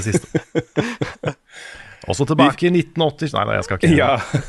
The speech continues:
Speaker 2: <laughs> Eh, vi fikk se mer fra Sonic Superstars. Sonic Superstars. Det er mange som er spente på det. De viste fram et, eh, spill som heter, eh, Palia, som er et, eh, free to play,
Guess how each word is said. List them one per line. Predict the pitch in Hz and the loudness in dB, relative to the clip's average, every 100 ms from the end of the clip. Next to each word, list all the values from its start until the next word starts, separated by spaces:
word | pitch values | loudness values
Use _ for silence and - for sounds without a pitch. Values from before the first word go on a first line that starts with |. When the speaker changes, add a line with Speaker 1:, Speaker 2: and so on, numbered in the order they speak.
| 147 - | -4 -4
Speaker 2:
<laughs> | - - _ - - - 123 | -10 -12 _ -16 -16 0 4
Eh, | 131 135 | 6 6
vi | 135 | 4
fikk | 147 - | 0 0
se | - | 0
mer | 135 123 | 4 4
fra | 120 | 4
Sonic | 113 110 95 92 | 0 2 0 -2
Superstars. | - 120 135 - 131 160 - 156 - - - - - - | 0 0 2 2 2 2 0 0 -4 -8 -10 -12 -14 -18
Sonic | - - 85 | -10 -8 -6
Superstars. | - - - - - - - - 117 | -10 -10 -4 -2 -2 -10 -16 -18 -14
Det | 110 98 | -12 -10
er | 104 98 98 _ - - - _ | -10 -12 -16 _ -20 -20 -20 _
mange | 64 85 85 | -8 -6 -2
som | 107 | -2
er | |
spente | 107 120 110 123 | 2 0 0 2
på | |
det. | 147 208 - _ _ - - - - - _ _ _ _ | 2 2 -4 _ _ -20 -20 -20 -20 -20 _ _ _ _
De | 120 | 2
viste | 156 139 - 123 | 4 0 -2 -2
fram | - 151 156 117 - | 2 2 2 -6 -2
et, | 127 123 _ - | -2 -2 _ -2
eh, | 135 | -2
spill | - 123 | 0 -2
som | - 127 | 0 -4
heter, | 110 120 110 107 | 0 2 4 4
eh, | |
Palia, | 101 - 113 123 151 92 - - _ _ | 2 0 2 4 2 0 -12 -20 _ _
som | - 107 | -6 0
er | 101 95 | 2 4
et, | 110 - | 2 2
eh, | 117 | -2
free | - 101 92 | 0 -2 0
to | 143 | -2
play, | 113 107 127 | 2 2 2